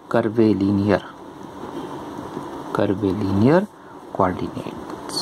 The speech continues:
curvilinear coordinates।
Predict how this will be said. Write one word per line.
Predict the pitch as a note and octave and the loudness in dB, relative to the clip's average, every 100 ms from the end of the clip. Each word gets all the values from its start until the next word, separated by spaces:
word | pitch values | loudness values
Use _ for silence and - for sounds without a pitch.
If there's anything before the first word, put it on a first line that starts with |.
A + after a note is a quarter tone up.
| - - - - - - - - - | -6 -8 -10 -10 -10 -10 -12 -4 0
curvilinear | G#2+ G2 G2 G2 G#2 | 0 0 -2 0 2
coordinates। | F#3+ - F#2 F2+ - - - - | 0 -2 -4 -2 -4 -6 -6 -8